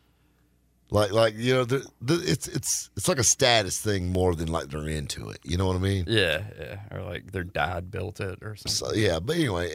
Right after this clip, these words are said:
Speaker 1: and, but he would ride around this Torino, and his favorite thing to do would be rev it up and shut it off so it'd backfire. <laughs> Pa, pa, pa, pa, pa! I got my vehicle searched for guns because of riding with him. <laughs> And so here I am.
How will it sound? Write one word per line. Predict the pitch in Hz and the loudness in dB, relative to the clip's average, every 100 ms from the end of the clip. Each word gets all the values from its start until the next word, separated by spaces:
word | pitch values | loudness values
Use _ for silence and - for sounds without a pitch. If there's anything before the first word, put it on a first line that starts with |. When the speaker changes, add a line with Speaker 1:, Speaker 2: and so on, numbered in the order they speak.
| 117 | -2
Speaker 1:
and, | 117 - _ _ _ _ _ _ | -2 -4 _ _ _ _ _ _
but | 135 117 | 2 4
he | 165 | 4
would | 151 | 2
ride | 113 113 | 2 0
around | 117 101 | 0 -4
this | 87 | -4
Torino, | - 98 78 60 - | -6 -4 -4 -6 -2
and | 98 98 | 2 4
his | 92 90 | 2 2
favorite | 139 143 131 | 0 0 -2
thing | 131 117 | -2 -2
to | |
do | 95 110 92 | 0 0 0
would | 71 | -2
be | 76 64 | -4 2
rev | 92 95 | 2 4
it | 92 | 2
up | 87 | -2
and | 65 | -4
shut | - 101 | 0 2
it | 85 | 4
off | 85 - | 2 0
so | 76 | -4
it'd | 52 | -4
backfire. | 64 55 - - - - _ _ _ | -6 -8 -10 -10 -10 -14 _ _ _
<laughs> | - - | -20 -4
Pa, | 175 - 104 - - _ _ - - - | -2 -2 -4 -12 -20 _ _ -2 6 8
pa, | 254 | 8
pa, | 240 | 6
pa, | 226 226 | 4 4
pa! | 220 170 - _ _ _ _ _ _ _ _ _ _ _ _ _ _ _ | 4 0 -4 _ _ _ _ _ _ _ _ _ _ _ _ _ _ _
I | - 151 | 4 6
got | 160 131 | 6 2
my | 131 | 0
vehicle | 110 90 127 131 85 | 2 2 2 0 -4
searched | - 92 82 - | -4 -2 -2 -6
for | - 82 | -6 -6
guns | 73 82 87 67 57 - - _ - | 0 2 2 0 -6 -8 -10 _ -2
because | 98 107 90 | 2 4 2
of | 78 76 | 2 2
riding | 85 78 69 | 2 0 -4
with | 69 | -8
him. | 69 50 - - - - | -8 -10 -12 -18 -20 -2
<laughs> | 143 - 120 - - | -2 0 -6 -10 0
And | 117 | 2
so | 139 113 | 4 6
here | 156 208 190 | 6 4 4
I | 180 160 | 2 0
am. | 117 101 98 | 0 0 -2